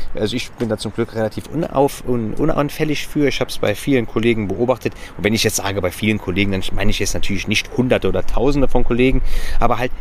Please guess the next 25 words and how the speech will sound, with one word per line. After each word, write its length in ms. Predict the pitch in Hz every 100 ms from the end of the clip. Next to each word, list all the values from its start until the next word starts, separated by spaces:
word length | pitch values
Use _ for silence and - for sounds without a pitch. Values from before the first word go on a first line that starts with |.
| -
mehrfach 440 | 95 147 156 131
beobachten 540 | - 104 135 135 - 113
können, 220 | 123 120
dass 120 | 107
viele 260 | - 208 160
Kollegen 500 | - 123 123 117 113
in, 200 | 107 107 - - - -
nach 140 | 107
akutem 520 | 104 - 147 147 131
und 160 | 95 -
langem 420 | 104 131 127 113
Stress, 680 | - - - 120 123 - -
anhaltenden 500 | - 117 113 110 104
Stress, 460 | 98 - 110 113 - - - - -
ähm, 180 | 104
Probleme 560 | 104 120 107 135 175 113
hatten, 420 | 113 - 110 110
ähm, 460 | 107 104 101 101 101 80 69 65
mit 140 | - 123
der 80 | 131
Nahrungsmittelaufnahme, 1080 | 113 127 135 - 107 98 98 - 95 95
teilweise 480 | - 101 117 113 113
auch 260 | 113 - -
mit 180 | 117 - - -
gewissen, 600 | 104 113 - 120 113